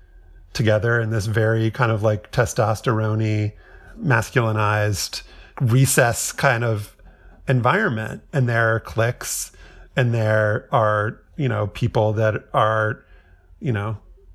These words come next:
better or worse at getting along with each other or care more or less about cultivating those relationships. But Kyrgios also said, like, "I love his brother," in term to, uh, about Tsitsipas, who has a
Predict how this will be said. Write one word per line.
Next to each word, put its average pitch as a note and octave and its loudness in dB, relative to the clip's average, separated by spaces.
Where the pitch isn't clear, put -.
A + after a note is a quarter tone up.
better A#2 2
or A2 0
worse A2+ 0
at G2+ -2
getting G#2+ -2
along B2+ 2
with C3 0
each B2+ -2
other G#2 2
or G#2 0
care A2 0
more A2 0
or G#2+ 0
less G#2+ -2
about G#2 0
cultivating A2+ 0
those G2+ -4
relationships. B2 -2
But C3 0
Kyrgios F3 2
also F3+ 0
said, G#2+ -2
like, A2 -2
"I B2+ 0
love C#3+ 2
his F3+ -2
brother," D3 0
in B2 -2
term B2 -4
to, G#2+ 0
uh, C3+ 0
about A2 -2
Tsitsipas, G#2+ -2
who A#2+ 0
has G#2+ 0
a G#2+ 0